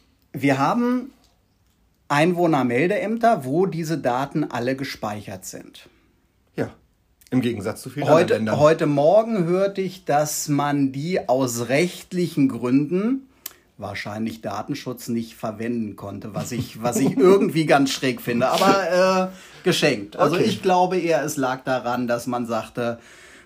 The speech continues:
Speaker 1: „Hui, diese Daten in eine Excel-Tabelle und auszuwerten, das wird schwierig.“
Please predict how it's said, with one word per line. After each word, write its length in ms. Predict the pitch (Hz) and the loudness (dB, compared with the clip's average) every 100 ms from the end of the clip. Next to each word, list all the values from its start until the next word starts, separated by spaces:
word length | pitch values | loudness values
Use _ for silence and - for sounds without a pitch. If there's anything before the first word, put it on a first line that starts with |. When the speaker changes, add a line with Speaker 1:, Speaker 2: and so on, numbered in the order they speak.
| - | 0
Speaker 1:
„Hui, 600 | 156 254 294 285 294 277 - - _ _ _ _ _ _ _ - | 8 10 10 8 6 4 0 -10 _ _ _ _ _ _ _ -16
diese 520 | 101 107 202 185 175 | -8 -2 0 0 2
Daten 600 | 151 151 160 170 170 175 | 2 4 2 2 2 2
in 180 | 151 147 | 2 2
eine 300 | 143 135 131 | 4 2 2
Excel-Tabelle 1040 | 165 - 208 208 180 165 185 180 180 175 | -2 -2 -2 0 0 2 2 4 4 2
und 300 | 165 139 135 | 4 4 4
auszuwerten, 840 | 139 170 - 170 151 156 151 147 135 | 0 -2 -2 -2 4 4 4 2 2
das 420 | 131 135 - 120 | 2 -2 -4 -2
wird 280 | 131 131 - | 0 0 -2
schwierig.“ 920 | - 120 143 151 135 92 87 - - | -6 -2 2 4 4 2 -12 -18 -20